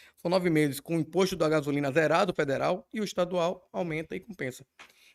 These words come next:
Então, a gente tem que diferenciar o que é a atitude, o que é o feito de um político com o que é o falar de um político. E hoje eu vejo o presidente falar de besteira demais, espantar parceiros, espantar amigos,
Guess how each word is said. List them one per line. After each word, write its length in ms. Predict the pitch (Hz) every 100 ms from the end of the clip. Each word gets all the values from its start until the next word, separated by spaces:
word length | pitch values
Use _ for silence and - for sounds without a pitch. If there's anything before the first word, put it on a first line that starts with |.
| -
Então, 600 | 156 190 220 233 220 -
a 40 | 165
gente 80 | -
tem 100 | 220
que 40 |
diferenciar 720 | 240 - 233 226 180 123 113 _ _ _ _ _
o 100 | -
que 160 | - 135
é 40 |
a 40 | 175
atitude, 540 | 190 190 - 135 120
o 20 |
que 80 | 117
é 40 | 170
o 60 |
feito 320 | - 151 147
de 60 | 139
um 80 | 135
político 500 | 139 123 147 143 175
com 160 | -
o 60 | 180
que 100 | 151
é 220 | 147 160 _ _ _ _ _
o 80 | -
falar 360 | 127 151 123 123
de 60 |
um 40 | 123
político. 420 | 117 78 - - _ - - _
E 360 | - 120 120 120
hoje 280 | 123 160 175
eu 120 | 170
vejo 240 | 131 131
o 40 | 127
presidente 600 | 120 120 117 123 - -
falar 340 | - 127 110
de 80 | 120
besteira 400 | 117 117 - 113
demais, 460 | 127 120 160 - _
espantar 560 | - - 147 117 135 156
parceiros, 500 | 127 - 117 139 117
espantar 480 | 120 131 120 135 143
amigos, 380 | 117 127 -